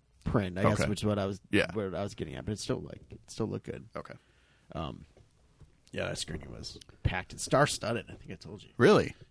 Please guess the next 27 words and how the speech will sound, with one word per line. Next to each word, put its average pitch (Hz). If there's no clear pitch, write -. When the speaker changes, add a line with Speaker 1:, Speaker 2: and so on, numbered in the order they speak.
Speaker 1:
Yeah. 90
Speaker 2:
Who 143
Speaker 1:
Uh, 120
Speaker 2:
all? 82
Speaker 1:
Bobby 101
Cannavale 104
was 101
there. 110
And 110
Speaker 2:
Sure. -
Speaker 1:
Paul 104
Scheer. 98
Speaker 2:
Oh, 92
yeah. 117
Speaker 1:
Um, 85
yeah, 117
it 85
was, -
it 110
was, 104
it 139
was 147
fun 156
'cause, 120
like, 117
I 135
didn't, 147